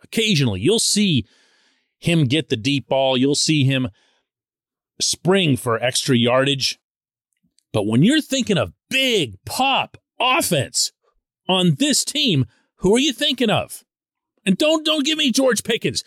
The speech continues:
D-, he, he still hasn't done anything. He still hasn't done anything in the National Football League. We have no idea. We have no idea what he'll do in this league. We also don't know and can't be sure about his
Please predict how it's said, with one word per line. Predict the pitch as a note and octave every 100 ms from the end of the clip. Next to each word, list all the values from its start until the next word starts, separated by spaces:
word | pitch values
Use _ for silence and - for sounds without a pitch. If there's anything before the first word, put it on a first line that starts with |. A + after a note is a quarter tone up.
| _ -
D-, | G#3+ F3
he, | B3 C4 -
he | C#4 D4+
still | A#3 - D4+
hasn't | B3+ C4 A#3+ G3+
done | C4+
anything. | C4 D4 C#4 G#3 D#3 - _ _ _ _
He | A#3+ C4+
still | - C#4+ B3+
hasn't | C#4 C4+ A3+
done | C#4
anything | C4 D4 C#4+ A3 E3+
in | D#3+
the |
National | D3 C#3+ - C3
Football | - C3+ B2+ A2
League. | G#2 F2 - -
We | A#3
have | C#4 A3+
no | C4 C4+
idea. | C4 A3+ A#3+ A3 - - _ _ _ _ _
We | D3+ B3+
have | B3 F3
no | F#3+ B3 C4+
idea | C4 G#3+ F3+ G#3
what | F3+ E3
he'll | F3
do | E3 E3 F3
in | E3
this | D#3+ E3
league. | D#3+ D3+ - _ -
We | D3 E3
also | G#3 B3+ A#3
don't | E3+ E3+ E3+
know | E3+ E3 D3+ _ _
and | - C3
can't | - G#3
be | - D#3
sure | - B3+ A#3 D#3+ B2 _ _ _ _ _ _ _ -
about | C3+ C#3 D#3+ C#3
his | E3 D3+ -